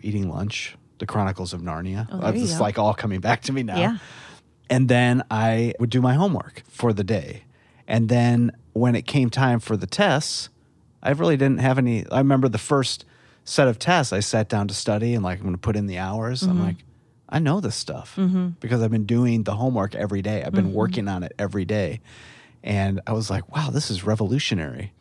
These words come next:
Speaker 1: I never did it <laughs> again. But, I mean, it just, like, uh, a great example of just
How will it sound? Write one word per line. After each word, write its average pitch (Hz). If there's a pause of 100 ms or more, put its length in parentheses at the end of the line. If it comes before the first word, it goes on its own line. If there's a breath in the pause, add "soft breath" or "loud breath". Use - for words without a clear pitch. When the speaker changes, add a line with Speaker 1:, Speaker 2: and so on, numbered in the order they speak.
Speaker 1:
I 120
never 120
did -
it 147
<laughs> 165
again. 220 (1080 loud breath)
But, 220
I 156
mean, 165
it 156
just, 160
like, 147
uh, 135 (260)
a 127
great 120
example 113
of 90
just -